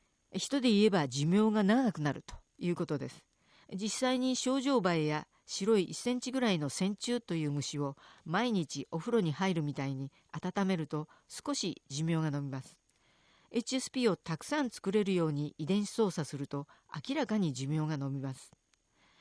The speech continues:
エイチエスピーが作れなくなるように遺伝子操作すると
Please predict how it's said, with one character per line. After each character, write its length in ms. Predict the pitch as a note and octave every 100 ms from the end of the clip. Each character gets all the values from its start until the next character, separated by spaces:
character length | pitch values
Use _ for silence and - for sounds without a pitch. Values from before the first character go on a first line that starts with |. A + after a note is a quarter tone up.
| _ -
エ 60 | B3+
イ 60 |
チ 140 | - C#4
エ 40 |
ス 80 | -
ピ 160 | C4+ A3+
ー 20 |
が 120 | E3+
作 260 | - - C#4
れ 100 | C#4+
な 140 | D4
く 80 | C#4+
な 140 | G#3 F3+
る 100 | D#3+
よ 140 | D3+
う 40 |
に 140 | C#3+ C3+
遺 80 | D#3+
伝 160 | F#3+ G3
子 60 |
操 200 | - G3+
作 160 | D#3+ C#3+
す 100 | C3+
る 100 | C3
と 220 | C#3 C#3